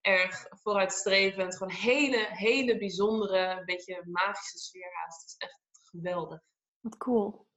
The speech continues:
Speaker 2: Oh, wat cool. Ja, het is grappig dat je dit zegt, want ik had maandag, eh, een interview met, eh, Jolande. Jolande zei, eh, San Diego. Dus ik heb nu al twee keer als meest bijzondere plek, eh, een plek in Amerika gehoord.
Speaker 1: Oh, wat grappig. Ja.
Speaker 2: Ja, dat is heel toevallig dit. Oké, gaan we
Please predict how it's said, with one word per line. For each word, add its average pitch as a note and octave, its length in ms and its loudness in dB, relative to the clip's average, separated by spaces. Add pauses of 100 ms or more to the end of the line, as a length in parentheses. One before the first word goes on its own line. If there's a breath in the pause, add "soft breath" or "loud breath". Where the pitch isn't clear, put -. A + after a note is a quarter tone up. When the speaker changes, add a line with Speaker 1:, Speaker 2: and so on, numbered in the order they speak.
Speaker 2:
Oh, C#4 100 0
wat C4 140 2
cool. A#3+ 260 4
Ja, C4+ 140 8
het A#3 100 4
is - 60 -8
grappig C#4 240 2
dat A3+ 140 4
je B3 80 4
dit A#3 140 4
zegt, D4 200 0
want A3 140 4
ik G#3 80 -2
had A3+ 140 2
maandag, A3+ 380 4
eh, A3 240 2 (340 loud breath)
een A#3 100 6
interview A3+ 580 6
met, A3 320 6
eh, G#3+ 220 4
Jolande. B3+ 360 6
Jolande A#3+ 300 6
zei, G#3+ 280 4
eh, G#3 280 2
San A3 240 4
Diego. A3 400 8
Dus G3 140 4
ik - 60 -6
heb A#3+ 100 0
nu C4 100 8
al A3 100 4
twee F#4 300 6
keer C#4 360 6
als - 200 0
meest C4+ 380 4
bijzondere B3 420 4
plek, A#3 280 4
eh, A3+ 340 4
een A3 100 4
plek B3+ 180 4
in A#3+ 100 6
Amerika A#3 520 4
gehoord. F#3 360 -4 (280 soft breath)
Speaker 1:
Oh, C#4 140 -6
wat C4+ 100 -6
grappig. G3 440 -2
Ja. A3 80 4
Speaker 2:
Ja, D4+ 200 12
dat G3+ 100 4
is D#4+ 260 0
heel G4 160 2
toevallig G#3 420 -4
dit. G3 220 -8
Oké, F#4 200 6
gaan F4+ 220 6
we F#4+ 60 2